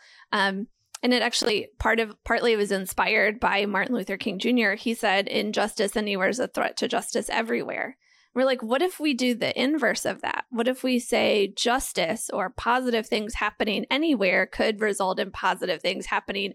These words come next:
everywhere?" And that starts with the image there is a fountain.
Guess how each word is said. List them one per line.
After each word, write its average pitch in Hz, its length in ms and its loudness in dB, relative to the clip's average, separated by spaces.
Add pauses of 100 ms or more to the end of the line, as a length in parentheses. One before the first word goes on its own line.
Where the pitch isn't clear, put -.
everywhere?" 247 720 -6 (500)
And 226 160 -2
that 254 220 0
starts 277 560 -2
with 208 360 0 (520)
the 208 260 2
image 247 360 0
there 190 240 2
is 202 120 -2
a - 80 -2
fountain. 240 840 -4